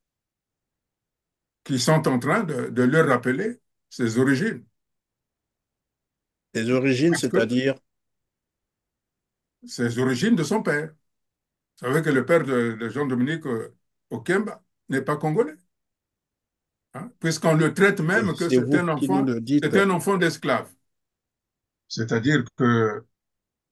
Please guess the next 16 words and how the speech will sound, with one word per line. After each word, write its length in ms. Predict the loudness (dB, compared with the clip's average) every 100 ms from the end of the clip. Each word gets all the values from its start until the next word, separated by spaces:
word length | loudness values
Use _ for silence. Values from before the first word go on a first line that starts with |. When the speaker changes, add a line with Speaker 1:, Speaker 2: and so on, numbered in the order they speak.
| _ _ _ _ _ _ _
Speaker 1:
on, 580 | -2 0 0 -4 -10 -14 -4
on 40 | 0
est 180 | 0
en 140 | 0 0
train 240 | 2 2
de, 340 | 2 0 -2 -8 _ _ _ _ _ -16 -2
d'écarter 600 | -2 0 -2 0 0 0
Jean-Dominique 580 | 0 -2 0 -2 -4 -8
Okemba, 520 | -6 -6 -6 -8 -12 _ _ _ _ _ _ _ _ _ _ -20 -20 _ _ _ _ _ _ _ _ _ _ _ _
qui 200 | 2 2
certainement 500 | 2 0 0 0 0
doit 140 | 0
faire 180 | 0 -2
de 100 | 0
l'homme. 320 | 0 -2 -4 _ _ _ _ _ _ _
Alors 260 | -2 0